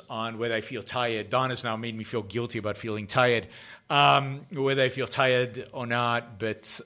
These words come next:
um, you know, as I've told, I've told people here, I'm working more hours and harder now <laughs> than, you know, everybody's like, they're home, nobody's working, they're kind of on vacation. It's like,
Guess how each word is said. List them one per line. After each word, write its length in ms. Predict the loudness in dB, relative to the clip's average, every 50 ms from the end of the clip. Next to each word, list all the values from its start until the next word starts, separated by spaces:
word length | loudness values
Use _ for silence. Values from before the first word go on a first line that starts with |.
| _
um, 500 | -12 -10 -8 -6 -6 -6 -6 -8 -10 -14 -16 -20 -20 -20 -20 -20 -20 -20 -20 -20 -20 _ _ _ _
you 100 | -14 -10
know, 80 | -4 -2
as 160 | 0 4 6
I've 140 | 6 6 6
told, 440 | 4 6 8 8 8 6 6 2 -2
I've 180 | -4 -4 0
told 200 | 0 0 0 2
people 240 | -2 -4 -4 -4 -2
here, 140 | -2 -2 -2
I'm 140 | -2 0 0
working 360 | -2 -2 -2 -4 -8 -10 -12 -16 -20 -20 _ _ _ _ _
more 520 | -14 -12 -12 -10 -8 -6 -4 -2 -2 -2 0
hours 480 | 2 4 4 6 4 4 2 0 -2
and 100 | -6 -8
harder 360 | -4 -2 -2 0 0 0 -2
now 380 | -4 -2 -4 -4 -4 -4 -6 -8 -8
<laughs> 60 | -10
than, 200 | -14 -14 -14 -16 -18 -20 -20 -10 0
you 80 | 4
know, 60 | 4 6
everybody's 560 | 6 6 6 6 6 6 4 4 4 2 4
like, 260 | 4 4 4 4 -2 -12 -18 -18 -18 -18 2
they're 180 | 6 8 10 10
home, 440 | 12 12 12 12 12 12 10 8 6
nobody's 340 | 4 4 4 2 0 0 2
working, 480 | 4 4 4 4 2 -2 -2 -2 -2
they're 160 | -2 -4 -4
kind 200 | -2 -2 -2 -2
of 120 | 0 0 0
on 120 | -2 -2
vacation. 520 | -2 -6 -4 -2 -2 -2 -2 -4 -4 -6 -6
It's 220 | -6 -6 0 4
like, 280 | 4 4 4 2 -2